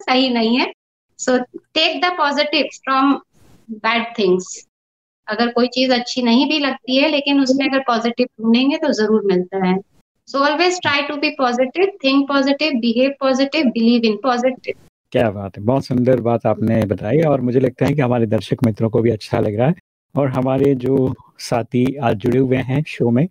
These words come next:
Speaker 2: उनको भी अच्छा लग रहा होगा। कहते हैं कि दिल साफ करके मुलाकात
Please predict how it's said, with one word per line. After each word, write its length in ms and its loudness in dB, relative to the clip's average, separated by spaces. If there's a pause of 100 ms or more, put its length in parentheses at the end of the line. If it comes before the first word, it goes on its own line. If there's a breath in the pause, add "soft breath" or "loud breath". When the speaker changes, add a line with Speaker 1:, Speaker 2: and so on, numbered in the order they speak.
(280 soft breath)
Speaker 2:
उनको 200 0
भी 120 4
अच्छा 260 -2
लग 160 2
रहा 120 2
होगा। 220 2 (480)
कहते 240 -2
हैं 80 -2
कि 160 0
दिल 280 0
साफ 340 -2
करके 420 0
मुलाकात 600 0